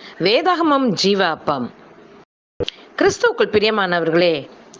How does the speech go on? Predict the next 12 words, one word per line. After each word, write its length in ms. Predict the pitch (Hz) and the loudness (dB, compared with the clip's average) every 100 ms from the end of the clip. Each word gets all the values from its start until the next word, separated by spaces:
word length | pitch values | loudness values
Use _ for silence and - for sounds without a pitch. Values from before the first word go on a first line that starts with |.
| - - - | -20 -8 -4
பரிசுத்த 460 | 247 - 370 269 156 | -2 -2 -2 0 0
வேதாகமம் 640 | 170 185 180 175 160 139 123 - - - - | 0 0 -2 -2 -2 -4 -8 -18 -20 -14 -4
பரிசுத்த 400 | 196 - 254 254 262 175 | -2 0 -2 -2 -2 0
ஆவியானவரால் 680 | 175 180 170 156 156 151 131 - - - 165 | 0 0 0 -2 -2 -2 -6 -14 -18 0 2
எழுதப்பட்டிருக்கின்றது. 1080 | 196 202 160 131 143 139 147 139 139 127 131 - - - - - - - | 2 2 0 0 0 0 -4 -4 -2 -2 -2 -4 -12 -20 -20 -18 -16 -4
அதை 160 | 262 302 247 | 0 2 2
வாசிக்கின்ற 580 | 247 311 381 320 233 185 170 135 - - 170 | 0 -2 -2 2 2 2 0 -2 -12 -6 0
ஒவ்வொரு 400 | 220 247 427 440 320 180 | 2 4 2 2 0 0
நாளும் 340 | 156 156 139 - - - - 294 | 0 0 -2 -8 -18 -4 0 2
ஒவ்வொரு 340 | 381 453 392 220 | 2 2 2 0
வசனமும் 520 | 175 226 214 180 143 - - - 147 175 | 0 -2 0 0 0 -6 -16 -8 -4 2
ஜீவனுள்ளதாய், 880 | 277 349 311 233 202 170 160 139 | 2 4 2 2 2 0 -2 -4